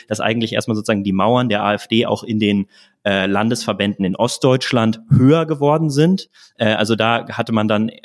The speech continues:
sozusagen Riesenbedenken, in irgendeiner Form an die A F D heranzurücken. Und das kann man nach so einem destruktiven Manöver ja auch von Seiten der C D U verstehen. Es gibt aber auch, auch das ein interessanter Hinweis ein, äh, eines thüringischen Kollegen, Martin Debes, der darüber geschrieben hat,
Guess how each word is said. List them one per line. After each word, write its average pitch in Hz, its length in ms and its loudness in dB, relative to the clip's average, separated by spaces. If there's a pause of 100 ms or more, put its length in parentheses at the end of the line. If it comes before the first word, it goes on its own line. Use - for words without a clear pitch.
(480)
sozusagen 104 320 -2
Riesenbedenken, 107 920 2
in 113 140 -4
irgendeiner 110 460 0
Form 110 260 0
an 101 120 0
die 104 100 2
A 92 120 2
F 95 100 -2
D 107 260 0
heranzurücken. 110 760 -2
Und 101 60 0
das 104 100 -4
kann 113 120 -2
man 113 80 2
nach 104 80 -2
so - 120 -2
einem 113 240 4 (360)
destruktiven 120 840 0
Manöver 107 460 2
ja 104 120 0
auch 101 80 -4
von 107 160 -4
Seiten 104 220 -2
der 101 100 0
C - 120 -8
D 101 100 -4
U 113 60 -10
verstehen. 110 500 0 (760)
Es - 80 -14
gibt - 300 -4
aber 135 260 0
auch, 143 240 2
auch - 140 -8
das 127 180 -4
ein 135 60 -2
interessanter 123 520 0
Hinweis 120 400 0
ein, 117 460 0
äh, - 720 -2 (480)
eines 113 340 0
thüringischen 139 600 0
Kollegen, 98 500 2
Martin 110 300 0
Debes, 143 300 2
der 117 120 -2
darüber 117 260 2
geschrieben 123 460 0
hat, 127 160 -2